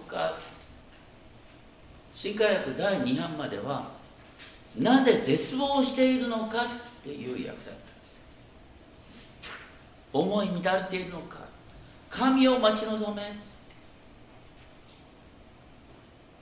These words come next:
詩編四十二編っていうのは、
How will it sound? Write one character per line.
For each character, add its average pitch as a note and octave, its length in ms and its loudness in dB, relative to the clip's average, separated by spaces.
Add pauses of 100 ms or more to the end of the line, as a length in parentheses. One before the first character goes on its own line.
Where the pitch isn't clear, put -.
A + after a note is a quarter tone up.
(880)
詩 A3+ 200 -4
編 G#3 140 0
四 G3 180 -4
十 E3 100 -6
二 E3+ 140 -6
編 D#3 100 -6
っ C3 60 -12
て - 140 -12
い - 40 -8
う B2+ 80 -8
の D3+ 140 -6
は、 D3 340 -4